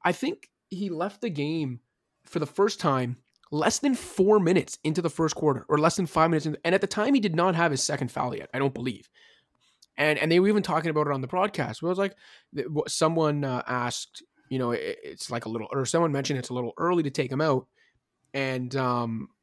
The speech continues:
I don't even remember who was on, maybe it was Stan Van Gundy on that, uh, you know, on color on that broadcast. But I think he said, "Well, it's actually not that much earlier than he usually comes out of the game anyway." And it's like, c-, can you imagine any other team with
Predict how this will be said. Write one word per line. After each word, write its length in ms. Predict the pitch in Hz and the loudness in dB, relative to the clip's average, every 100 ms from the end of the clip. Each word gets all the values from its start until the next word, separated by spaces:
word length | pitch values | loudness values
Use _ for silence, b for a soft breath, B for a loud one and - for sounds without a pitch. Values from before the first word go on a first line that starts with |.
| - | -4
I 80 | 135 | 0
don't 100 | 139 | 2
even 120 | 131 | 2
remember 220 | 123 120 | 0 -2
who 100 | 117 | -4
was 120 | 123 | -4
on, 160 | 120 123 | -4 -4
maybe 200 | 135 135 | -4 -2
it 20 | 127 | -4
was 100 | - | -4
Stan 280 | - 123 | -6 -6
Van 180 | 120 113 | -6 -6
Gundy 280 | 113 110 110 | -6 -6 -6
on 120 | 98 | -8
that, 380 | 95 98 - - | -8 -10 -10 -10
uh, 360 | 107 95 95 - _ _ _ - | -8 -8 -10 -14 _ _ _ -8
you 80 | 127 | -6
know, 100 | 98 | -4
on 140 | 101 | -6
color 340 | 127 123 117 104 | -6 -6 -4 -2
on 120 | 110 | -2
that 200 | 117 - | -2 -2
broadcast. 640 | 107 104 - 104 107 - | -4 -4 -8 -8 -8 -4
But 160 | 127 113 | -4 -2
I 60 | |
think 140 | 135 127 | -2 -4
he 120 | 127 | -4
said, 300 | - 170 135 | -2 -2 -2
"Well, 100 | 127 | -2
it's 100 | 175 | 2
actually 300 | 151 - 139 | 0 2 -2
not 340 | 131 135 131 - _ - | 0 2 0 -2 _ 0
that 160 | 127 127 | 2 4
much 180 | 131 127 | 2 4
earlier 320 | 139 139 131 | 4 6 4
than 120 | 131 | 2
he 80 | 139 | 2
usually 440 | 147 165 147 131 | 4 4 4 2
comes 240 | 120 143 127 | 2 0 0
out 100 | 127 | 0
of 60 | |
the 100 | 131 | 0
game 260 | 139 127 - | 0 0 2
anyway." 340 | 202 214 143 123 | 4 6 4 2
And 80 | |
it's 120 | 131 160 | 0 2
like, 200 | 151 - b b b b b _ _ _ _ _ _ - - | 0 -2 b b b b b _ _ _ _ _ _ -8 -6
c-, 140 | - - | -6 0
can 220 | 208 190 | 4 4
you 160 | 240 349 | 6 6
imagine 520 | 254 151 156 131 98 | 8 6 6 0 -4
any 280 | - 151 175 | -2 0 0
other 240 | - 147 135 | 0 -2 -2
team 420 | - 117 104 120 _ _ - | -4 -4 -6 -12 _ _ 2
with 460 | 147 135 - - | 6 6 2 -18